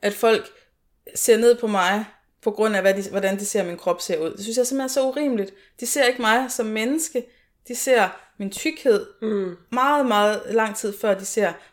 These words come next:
Speaker 1: mig som menneske. Så kan man ofte i nogle sammenhæng sætte sig lidt igennem, men, men folk ser tykkheden.
Speaker 2: Ja.
Speaker 1: Og det er selvfølgelig en del af et stort kompleks, hvor folk stort set altid dømmer andre mennesker, fordi vi har en kapitalistisk ku-, konkurrencekultur,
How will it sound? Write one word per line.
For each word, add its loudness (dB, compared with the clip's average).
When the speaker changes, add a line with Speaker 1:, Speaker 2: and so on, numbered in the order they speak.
Speaker 1:
mig -2
som -4
menneske. -6
Så 2
kan 0
man 2
ofte 2
i 2
nogle 0
sammenhæng -2
sætte -2
sig -2
lidt -2
igennem, -2
men, -4
men -6
folk -2
ser 2
tykkheden. -6
Speaker 2:
Ja. -8
Speaker 1:
Og -14
det -4
er -4
selvfølgelig 2
en -8
del 4
af 6
et 0
stort 2
kompleks, -4
hvor -2
folk -2
stort -4
set -8
altid 0
dømmer 2
andre -2
mennesker, -4
fordi -6
vi -2
har 2
en -4
kapitalistisk -4
ku-, 2
konkurrencekultur, 0